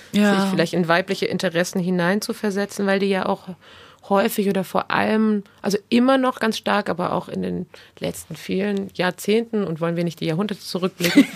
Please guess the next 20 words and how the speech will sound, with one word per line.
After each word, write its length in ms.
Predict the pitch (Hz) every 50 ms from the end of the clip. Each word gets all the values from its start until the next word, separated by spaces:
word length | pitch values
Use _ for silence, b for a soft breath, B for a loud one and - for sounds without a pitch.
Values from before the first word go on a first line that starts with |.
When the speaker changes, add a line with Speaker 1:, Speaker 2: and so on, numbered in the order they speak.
| - -
Speaker 1:
<laughs> 180 | - - -
Speaker 2:
weibliche 320 | - 190 196 190 220 - -
Interessen 540 | - 190 202 247 220 214 233 247 - - 160
eigentlich 340 | - - 196 202 190 -
eher 180 | - 170 170 - -
auch 160 | 190 - -
nicht 120 | 208 185
vertreten 540 | - - 135 - - 196 180 170 - 170 147
wurden. 220 | 147 143 139 147 156
Also 100 | 190 185
Speaker 1:
Ja. 220 | 180 175 175 175
Speaker 2:
es 40 | 175
gibt 160 | 175 175 175
ja 60 | 175
jetzt 220 | 175 165 - - -
auch 160 | 185 190 -
nicht 180 | 196 190 - -
in 120 | 180 170
unserer 320 | - 180 175 180 - 170 160
Kultur 800 | - - 170 160 156 - - - 226 233 247 254 247 254 247